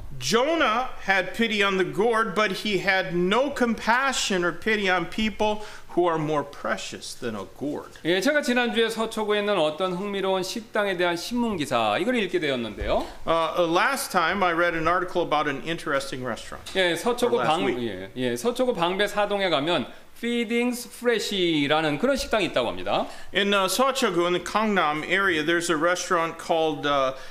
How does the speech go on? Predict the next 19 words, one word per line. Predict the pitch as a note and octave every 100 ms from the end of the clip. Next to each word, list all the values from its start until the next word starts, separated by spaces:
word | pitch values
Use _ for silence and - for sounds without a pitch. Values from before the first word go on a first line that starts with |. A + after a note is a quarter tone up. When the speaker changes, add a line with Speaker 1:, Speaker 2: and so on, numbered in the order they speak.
| - -
Speaker 1:
Feeding | - G#3+ G3+ F#3+ -
Fresh. | - G#2+ - - -
Speaker 2:
예, | F#3
이 | A3
식당은요, | A#3+ C4+ C4+ A#3+ G3 G3+
시-, | A3+ - G#3+
어, | D3 D3+
손님의 | - C4 C4 C4 B3+
주문에 | - G3 G#3+ G#3
맞춰서 | D#3 C#3+ D#3+ F3+
매장 | C#3+ D3 E3 E3+
직원이 | D3+ D3+ D#3+ C#3
손질해서, | C#3 B3+ B3 A3 C#3+ D3 C#3+ G#2+
손질해 | A3 A3+ A#3
놓은 | G#3+ F3+
고기를 | D3+ D3+ D#3+
이렇게 | G#3 B3
굽는다고 | A3+ F#3 E3+ B2+ A2
합니다. | G#2 F#2 F#2 E3